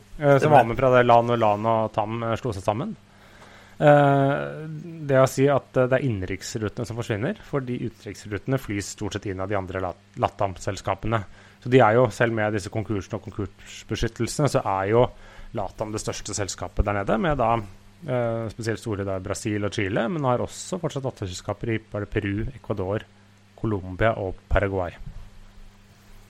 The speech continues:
Speaker 2: Ja, så, um,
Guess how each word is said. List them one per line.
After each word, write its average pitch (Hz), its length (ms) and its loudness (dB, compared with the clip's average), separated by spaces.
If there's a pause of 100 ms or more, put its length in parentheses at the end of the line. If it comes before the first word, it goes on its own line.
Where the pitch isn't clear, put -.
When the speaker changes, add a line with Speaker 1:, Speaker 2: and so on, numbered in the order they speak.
(540)
Speaker 2:
Ja, 160 180 -2 (380)
så, 175 180 0 (600)
um, 127 220 -4